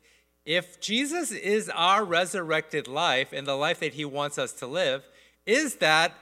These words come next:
possible? You know, is that possible to live Jesus's life? I remember,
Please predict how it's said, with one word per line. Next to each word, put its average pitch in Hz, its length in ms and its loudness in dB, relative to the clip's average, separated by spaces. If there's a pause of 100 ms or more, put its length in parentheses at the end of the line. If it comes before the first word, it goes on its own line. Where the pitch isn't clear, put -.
(300)
possible? 135 960 0 (680)
You 143 80 -8
know, 175 140 0
is 170 240 -4
that 226 200 2
possible 180 600 0
to 170 180 -4
live 131 480 0
Jesus's 131 680 -8
life? 156 480 0 (760)
I 139 100 -8
remember, 151 720 -2